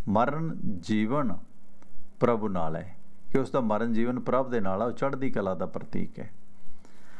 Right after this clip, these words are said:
ਹਾੜ ਦੇ ਮਹੀਨੇ ਜਿੱਥੇ ਕੋਇਲਾਂ ਕੂਕਦੀਆਂ ਨੇ ਤੇ ਉਹ ਆਪਣੇ ਮਿਲਾਪ ਲਈ ਲੁਚਦੀਆਂ ਨੇ, ਉੱਥੇ ਪਪੀਹਾ,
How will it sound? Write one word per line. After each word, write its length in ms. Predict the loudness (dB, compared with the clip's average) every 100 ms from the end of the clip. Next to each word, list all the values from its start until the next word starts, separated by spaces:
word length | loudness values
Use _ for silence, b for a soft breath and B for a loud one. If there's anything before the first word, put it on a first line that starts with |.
| B B 4
ਹਾੜ 180 | 4 4
ਦੇ 120 | 0
ਮਹੀਨੇ 300 | 0 2 2
ਜਿੱਥੇ 220 | 2 -2
ਕੋਇਲਾਂ 440 | -2 0 2 2 2
ਕੂਕਦੀਆਂ 580 | 2 0 0 0 2
ਨੇ 280 | 2 0 -2 -6 B B B B B -2
ਤੇ 140 | 0 2
ਉਹ 160 | 2
ਆਪਣੇ 240 | 2 2 0
ਮਿਲਾਪ 440 | 2 2 2 2
ਲਈ 140 | 2
ਲੁਚਦੀਆਂ 500 | 0 -2 -2 2 2
ਨੇ, 80 | 4
ਉੱਥੇ 200 | 0 -2
ਪਪੀਹਾ, 720 | -4 -4 0 2 2 2 0